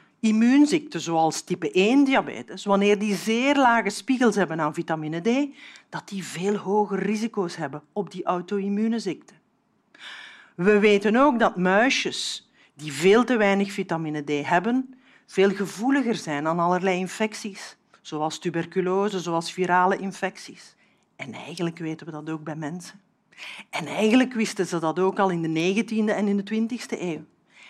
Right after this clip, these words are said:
En eigenlijk weten jullie dat ook. Jullie weten immers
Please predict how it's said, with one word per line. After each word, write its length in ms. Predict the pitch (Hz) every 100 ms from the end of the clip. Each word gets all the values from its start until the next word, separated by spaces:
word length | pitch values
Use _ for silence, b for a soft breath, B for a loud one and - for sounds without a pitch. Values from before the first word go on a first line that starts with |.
| B _
En 160 | 127 135
eigenlijk 420 | 143 156 190 180
weten 280 | 180 170 170
jullie 260 | 185 185
dat 220 | 180 175
ook. 320 | 196 220 208 _ _ _ B B B B B
Jullie 300 | 139 147 151
weten 460 | 147 180 214 240 -
immers 560 | 160 147 180 - -